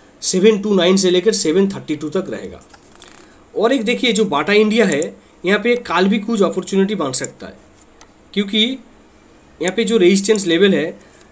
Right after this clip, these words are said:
अगर कल ये resistance break करे, मतलब, अ, वन एट नाइन टू के ऊपर ट्रेड करे, फ़िफ़्टीन मिनट का कोई कैंडल अगर वन एट नाइन टू के ऊपर close दे देता है, तो हम वहाँ पे buying opportunity देख सकते हैं।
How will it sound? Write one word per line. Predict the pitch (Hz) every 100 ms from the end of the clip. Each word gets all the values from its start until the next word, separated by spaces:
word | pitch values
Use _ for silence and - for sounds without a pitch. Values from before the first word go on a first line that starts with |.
| - -
अगर | 180 240
कल | 233 - 247
ये | 247
resistance | 185 208 - 233 -
break | 135 147 214 214
करे, | 151 110
मतलब, | 123 156 202 202 - - - -
अ, | 143 143 - _ _ - -
वन | 175 214 247
एट | 208 240 254
नाइन | 165 156 170 214 196
टू | 226
के | 233
ऊपर | 196 196 156 113 - - _ - _ _ _ _ - - -
ट्रेड | 208 220
करे, | 196 143 104 - -
फ़िफ़्टीन | - 196 233 214
मिनट | 208 214
का | 226
कोई | 196 180 196
कैंडल | 190 147 180 175
अगर | 156 170 180 - - 143
वन | 165 196
एट | 214 226
नाइन | 190 151 160 190
टू | 196
के | 196 208
ऊपर | 165 190
close | 190 - 165 180
दे | 135 156
देता | 165 175 170
है, | 131 143 104 - - - -
तो | 208
हम | 196 220
वहाँ | 190 196
पे | 214
buying | 156 160 175
opportunity | 156 156 175 170 202
देख | 131
सकते | - 113 - 98
हैं। | 95